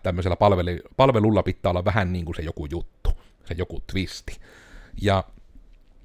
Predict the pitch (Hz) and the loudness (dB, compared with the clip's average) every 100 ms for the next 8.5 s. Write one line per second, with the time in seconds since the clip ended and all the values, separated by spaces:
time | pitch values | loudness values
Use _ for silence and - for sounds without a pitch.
0 | - 104 92 - 90 127 147 151 139 156 | -8 -2 -2 0 0 4 4 4 2 2
1 | 151 117 127 113 101 131 - 107 98 98 | 2 4 4 4 4 0 2 2 2 0
2 | 113 110 120 104 - 113 - 85 - - | 0 0 0 -2 0 0 0 -6 -8 -12
3 | 85 87 - 123 131 - - 123 117 - | -10 -8 -6 -6 -6 -8 0 2 2 -4
4 | - - - - - 104 120 180 165 - | -20 -20 -18 -10 0 4 4 4 2 2
5 | 120 113 - 107 113 - 107 107 139 147 | 0 0 -4 -4 -2 -2 -2 0 0 2
6 | 117 - 101 90 101 101 95 95 95 95 | 2 0 -2 -2 0 2 2 2 0 0
7 | 92 98 - 131 156 - 101 104 101 _ | -2 -4 -2 -2 -2 -4 -2 0 -2 _
8 | - 107 95 95 | -4 0 0 0